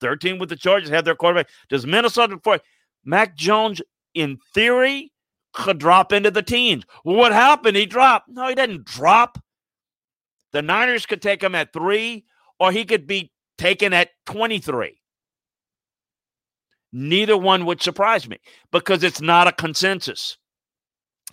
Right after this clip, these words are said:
If the Niners like him, if he's their guy, they're not gonna risk somebody else. They're gonna take him at three and don't give a damn about what somebody else thinks.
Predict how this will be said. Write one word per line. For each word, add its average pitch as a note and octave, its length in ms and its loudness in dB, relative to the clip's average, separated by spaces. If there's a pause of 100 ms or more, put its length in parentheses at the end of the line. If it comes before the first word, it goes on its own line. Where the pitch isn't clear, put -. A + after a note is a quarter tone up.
(140)
If D3+ 160 0
the C#3+ 100 0
Niners F3 480 0
like C#3+ 280 0
him, E3 180 -10 (180)
if C3+ 140 -4
he's D#3+ 280 -2
their D#3 160 2
guy, C3+ 420 2 (260)
they're E3 180 2
not G#3+ 220 2
gonna F3+ 220 0
risk F3 360 -2
somebody D#3 400 0
else. D#3 140 2 (140)
They're D3 100 -4
gonna C#3+ 180 -6
take D#3+ 240 -4
him D#3 120 -4
at C#3+ 160 -4
three D3 160 -4 (220)
and C3+ 140 -12
don't F#3 220 -6
give D#3+ 160 -2
a A#2 80 0
damn D3+ 400 -2
about C3 320 0
what C3+ 160 -6
somebody B2+ 460 -2
else A#2 260 -4
thinks. G3+ 420 -4